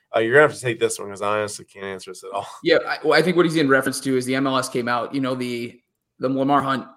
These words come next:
Speaker 2: Open Cup is kinda like the F A Cup for, for England.
Speaker 1: Hmm.
Speaker 2: The,
Speaker 1: Sure.
Speaker 2: the M L S teams are bowing out. They're basically saying they're not going to participate. And
Speaker 1: Why?
Speaker 2: it's unfortunate because of how much I love the F A Cup and how much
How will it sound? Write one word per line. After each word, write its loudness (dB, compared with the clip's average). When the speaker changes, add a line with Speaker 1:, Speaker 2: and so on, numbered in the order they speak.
Speaker 2:
Open -2
Cup -4
is -12
kinda -2
like -4
the -6
F -8
A -2
Cup -6
for, -8
for -6
England. -4
Speaker 1:
Hmm. -2
Speaker 2:
The, 4
Speaker 1:
Sure. 4
Speaker 2:
the -6
M 2
L 6
S 4
teams 0
are 0
bowing -2
out. -12
They're -2
basically -4
saying -6
they're -4
not -4
going -8
to -10
participate. -4
And 2
Speaker 1:
Why? 6
Speaker 2:
it's 6
unfortunate 2
because 2
of 4
how 0
much 0
I 2
love 0
the -6
F -6
A 2
Cup 0
and -8
how -2
much -4